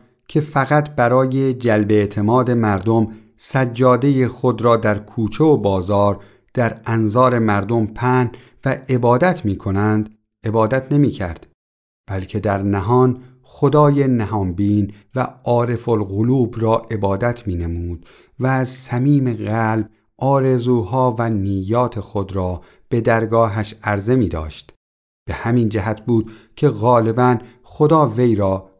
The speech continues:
مستجاب می‌فرمود. حسن حضور خدا برای او صورت واقعی پیدا کرده و عمیقاً در این رابطهٔ معنوی خود را با او بیش از پیش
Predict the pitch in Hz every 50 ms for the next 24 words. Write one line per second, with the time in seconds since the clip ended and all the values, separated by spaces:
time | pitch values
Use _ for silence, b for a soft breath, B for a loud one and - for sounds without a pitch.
0 | - 117 113 110 107 - - 117 117 107 123 139 143 139 143 - 90 82 - -
1 | 85 85 82 82 80 78 76 _ _ _ _ _ _ _ _ _ _ _ _ _
2 | - 98 92 - - - 107 98 85 76 - _ - 101 98 107 135 139 117 104
3 | 95 - - 98 87 95 95 95 92 90 B B B B B B - - 113 117
4 | 123 123 123 120 117 113 - - 123 117 110 104 - - - 127 120 110 113 110
5 | 104 - 110 101 92 92 98 104 101 98 92 104 107 110 110 110 110 110 101 87
6 | 92 90 90 - - 87 85 82 - 92 87 85 82 82 - B B B B B
7 | B B 123 127 - - - - 123 127 123 120 117 113 104 110 123 120 117 -
8 | B B B B B - 131 127 127 151 160 151 117 98 107 104 98 95 98 92
9 | - - 135 139 131 120 110 107 98 95 95 90 87 90 98 95 95 95 95 -
10 | B B B B _ - 120 117 107 101 107 107 101 101 95 107 104 104 104 -
11 | 131 123 120 117 110 B B B B B B 127 127 160 170 165 151 - - 120
12 | 104 - - - - 120 113 117 117 110 - -